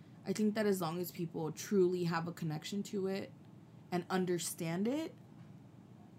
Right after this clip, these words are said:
then I'm like, "Live your life," you know? But I think the,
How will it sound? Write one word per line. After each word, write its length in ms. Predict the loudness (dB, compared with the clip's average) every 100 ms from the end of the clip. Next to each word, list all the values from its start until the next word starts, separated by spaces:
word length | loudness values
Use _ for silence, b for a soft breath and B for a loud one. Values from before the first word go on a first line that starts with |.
| -20 -12 -6
then 140 | -4
I'm 160 | -4 -4
like, 240 | -6 -6
"Live 200 | -4 -2
your 120 | -2 0
life," 460 | -2 -2 -8 -6
you 80 | -4
know? 300 | -2 -2 -4 -8 -16 -20 -18 -20 -20 -20 -20 -12
But 160 | -4 -2
I 60 | 0
think 340 | -2 -4 -6 -14 B B B B -18 -10 -2
the, 440 | 2 2 2 -2